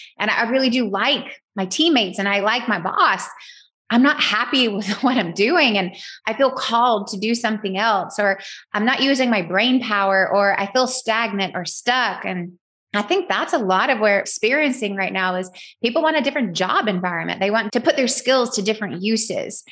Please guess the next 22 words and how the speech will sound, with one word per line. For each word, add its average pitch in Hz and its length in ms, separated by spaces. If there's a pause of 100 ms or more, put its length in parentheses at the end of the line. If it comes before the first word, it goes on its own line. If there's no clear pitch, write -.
(280)
And 208 260
that's 247 180
why 311 160
I 285 40
wanted 233 240
to 214 60
have 208 260
Matt 202 220
on 208 220
to 190 60
talk 208 240
about 202 160
the 202 80
Culture 214 360
Index, 196 500
which 196 160
is 190 140
an 214 100
assessment 226 560
tool 202 360 (320)
specifically 254 640
designed 208 720